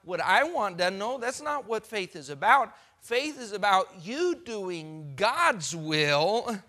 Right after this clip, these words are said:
because God wants to do something supernatural, and look what it says in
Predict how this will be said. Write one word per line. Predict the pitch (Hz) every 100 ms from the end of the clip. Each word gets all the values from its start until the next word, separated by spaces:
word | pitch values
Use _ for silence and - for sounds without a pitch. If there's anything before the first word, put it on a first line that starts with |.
| _ _ _ _ _ _ _ _ _ _ -
because | 240 233
God | 170 240 277 339
wants | 294 247 -
to | 233
do | 226
something | 233 247 226 226 208
supernatural, | - - 165 165 190 254 254 - 175 170 220 - -
and | 220 214
look | 254 -
what | 247
it | 202
says | 185 254 240 214 -
in | 240 214 190